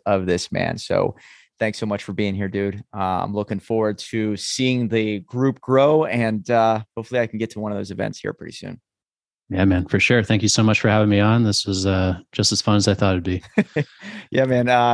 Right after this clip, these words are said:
Speaker 1: I know we had a good conversation whenever I was on yours, and it's just super
Speaker 2: Mm-hmm.
Speaker 1: natural.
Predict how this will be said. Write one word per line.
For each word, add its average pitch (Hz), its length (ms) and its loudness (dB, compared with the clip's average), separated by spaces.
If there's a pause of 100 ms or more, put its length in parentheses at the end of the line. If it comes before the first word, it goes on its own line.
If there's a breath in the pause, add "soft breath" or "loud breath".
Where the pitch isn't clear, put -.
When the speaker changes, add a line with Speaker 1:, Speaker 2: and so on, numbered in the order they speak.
Speaker 1:
I 131 120 2
know 139 100 2
we 135 140 2
had 131 160 2
a - 20 0
good 117 220 -4
conversation 117 600 0
whenever 113 280 0
I 113 40 6
was 113 140 -2
on 113 160 0
yours, 113 340 2
and 110 60 -2
it's 98 80 -6
just 110 180 -4
super 117 260 -2
Speaker 2:
Mm-hmm. 107 40 0
Speaker 1:
natural. 110 540 0